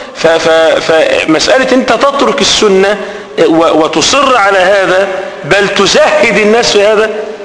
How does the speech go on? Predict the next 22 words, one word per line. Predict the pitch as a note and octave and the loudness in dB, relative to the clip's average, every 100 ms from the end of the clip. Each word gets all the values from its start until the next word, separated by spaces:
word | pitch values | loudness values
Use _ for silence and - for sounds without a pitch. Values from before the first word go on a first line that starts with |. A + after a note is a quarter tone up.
| - | -10
يعني | - C3+ C#3+ D3+ | -4 -2 0 -2
تلاقي | D#3 G3 | 0 0
واحد | G#3 F#3+ F3 | 2 0 0
يجي | G#3 G3+ G3 F#3 F3 | 0 2 2 2 2
يزهد | D3+ A3+ G#3+ G3+ | 2 2 2 2
واحد | A3+ G3+ | 0 0
في | |
السنة، | - A3+ | 0 0
يقول | A#3+ B3 | 2 2
له: | |
"يا | C4 | 0
عم | B3 | 0
ده | A#3 G3 | 0 0
سنة، | G3+ G3 F3 | 0 2 0
انت | D#3+ | 0
يعني | F3+ F3 F3+ - - | 0 0 -2 -4 -4
عملت | E3 A3 A3 G#3+ | -2 -2 -2 -2
كل | A3 G3+ | 0 0
السنة | F3+ A3 A3 G3 F#3 | 0 0 2 2 2
ولسه | F#3+ F#3+ F#3 | 2 0 0
دي | F#3+ | 2
يعني"، | G3 G3 G3+ | 2 0 -2